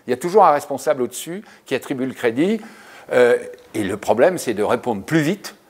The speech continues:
à une demande de crédit. Donc on fait appel au programme d'intelligence artificielle. Donc une grande banque a demandé à Zalila de faire ce truc,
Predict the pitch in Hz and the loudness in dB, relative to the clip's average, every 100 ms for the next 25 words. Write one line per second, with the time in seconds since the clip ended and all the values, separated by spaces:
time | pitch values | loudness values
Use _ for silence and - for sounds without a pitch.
0 | - 127 120 131 160 135 131 123 92 82 | -2 0 2 2 0 -4 -6 -8 -12 -18
1 | _ _ _ 135 135 123 143 117 196 208 | _ _ _ 0 0 2 4 4 2 0
2 | 151 135 131 170 139 131 127 143 - 110 | -2 -2 -2 -2 -4 -8 -8 -10 -8 -8
3 | - 120 113 - 78 - - - - - | -8 -10 -10 -8 -10 -12 -20 -20 -6 2
4 | 156 156 170 208 202 196 185 175 175 - | 4 2 -2 0 2 2 2 2 2 0
5 | 131 135 139 135 139 123 _ _ _ _ | -2 -2 -2 -2 -4 -6 _ _ _ _
6 | _ - 131 143 135 127 120 - - - | _ -2 4 4 4 2 2 0 -8 -8
7 | 117 - 294 | -6 -2 -2